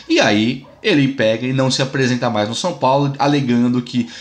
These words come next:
se não me pagar, eu não jogo. Lógico, que essa questão contratual, ele não queria mais, não tinha mais ambiente. Só que o São Paulo pagou por isso,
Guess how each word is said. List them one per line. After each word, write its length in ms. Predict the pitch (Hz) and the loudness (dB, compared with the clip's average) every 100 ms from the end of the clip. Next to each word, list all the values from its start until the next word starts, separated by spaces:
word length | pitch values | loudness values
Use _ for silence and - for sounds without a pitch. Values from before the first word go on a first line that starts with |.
| - | -12
se 160 | - 143 | -4 0
não 140 | 143 | 2
me 80 | 143 | 2
pagar, 400 | 143 131 120 123 | 2 0 2 2
eu 80 | 123 | 2
não 140 | 127 | 0
jogo. 360 | 98 95 76 73 | 0 -2 -4 -4
Lógico, 520 | 175 82 76 - - | -2 0 -2 -10 -14
que 160 | - | -10
essa 200 | 90 - - | -10 -10 -8
questão 320 | 107 - 95 | -8 -6 -8
contratual, 540 | 107 104 131 202 123 | -8 -8 -6 -2 0
ele 100 | 127 | 2
não 120 | 135 143 | 0 -2
queria 300 | 143 123 123 | 0 0 2
mais, 320 | 107 110 117 | 0 -2 -2
não 140 | 123 | -2
tinha 200 | 120 117 | -2 -4
mais 200 | 113 110 | -2 -2
ambiente. 500 | 113 123 117 69 - - - - | -2 0 0 -2 -10 -18 -18 -18
Só 200 | - - | -6 -4
que 100 | 349 | 0
o 40 | 359 | 0
São 200 | - 127 | 0 0
Paulo 340 | - 151 156 | 0 -2 0
pagou 400 | 208 226 190 240 | 0 0 0 0
por 140 | 123 90 | 0 -2
isso, 200 | 139 | -4